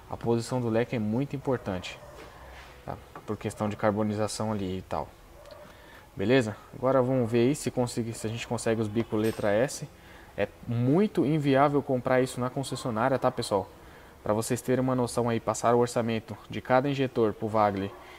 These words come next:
de mil cento e dezoito reais cada um, tá? Então, ó,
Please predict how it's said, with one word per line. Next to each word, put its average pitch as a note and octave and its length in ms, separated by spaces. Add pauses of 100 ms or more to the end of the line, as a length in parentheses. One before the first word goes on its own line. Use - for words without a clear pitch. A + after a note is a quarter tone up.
(160)
de A2 140
mil C#3 300
cento C#3 400
e B2+ 40
dezoito A#2+ 440
reais A2 440 (140)
cada C3 340
um, B2+ 180 (220)
tá? A2+ 180 (180)
Então, B2 140
ó, G#2+ 120